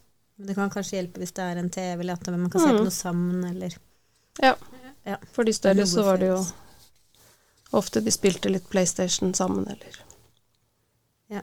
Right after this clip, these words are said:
Speaker 1: Er det sånn at de alltid får, eh, disse besøksrommene som er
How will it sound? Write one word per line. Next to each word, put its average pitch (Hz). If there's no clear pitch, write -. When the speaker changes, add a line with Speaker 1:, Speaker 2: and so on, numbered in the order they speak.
Speaker 1:
Er 202
det 202
sånn 196
at 180
de 190
alltid 180
får, 170
eh, 165
disse 175
besøksrommene 170
som 175
er 160